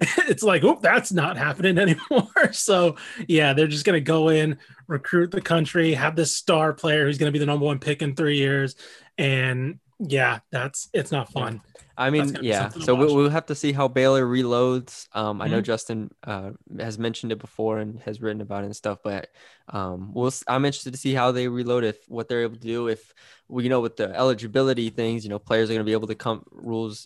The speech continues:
Speaker 2: uh, or eligibility rules, rather. Players are gonna
Speaker 1: Mm-hmm.
Speaker 2: be able to come back, maybe if they want to, uh, if they're seniors or whatnot. Or,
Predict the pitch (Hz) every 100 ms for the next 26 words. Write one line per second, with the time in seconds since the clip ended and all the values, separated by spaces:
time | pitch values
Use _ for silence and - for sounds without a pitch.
0 | - 104 - 104 113 113 110 101 98 110
1 | 101 101 98 117 - - - 127 123 120
2 | 120 117 - 123 113 110 120 - 117 117
3 | - 117 110 113 - 123 117 117 - 107
4 | - 110 - 120 113 113 117 113 113 107
5 | 104